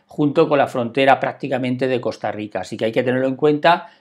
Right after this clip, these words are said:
que también Costa Rica se vería afectado por estas lluvias, probablemente, por supuesto, Honduras y El Salvador. Y vemos aquí el modelo ICON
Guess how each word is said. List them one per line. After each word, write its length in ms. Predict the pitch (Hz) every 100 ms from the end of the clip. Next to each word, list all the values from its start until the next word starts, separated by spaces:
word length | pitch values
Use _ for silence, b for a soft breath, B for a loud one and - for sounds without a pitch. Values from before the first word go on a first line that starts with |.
| _
que 120 | 139
también 340 | 127 127 135 135
Costa 320 | 139 - 123
Rica 260 | 156 160
se 140 | 127 107
vería 240 | 110 123
afectado 480 | 123 131 - 131 127
por 100 | 143
estas 260 | 135 147 139
lluvias, 520 | 175 180 202 208 - b b
probablemente, 800 | - 131 127 139 139 143 156 143
por 160 | 127 127
supuesto, 480 | 123 127 156 - 107
Honduras 720 | - 123 123 151 180 220 220 -
y 140 | 131
El 120 | 113
Salvador. 560 | 117 113 107 110 98 -
Y 140 | 131
vemos 300 | 120 123 127
aquí 180 | 127 139
el 80 | 135
modelo 300 | 110 117 135
ICON 400 | 135 165 196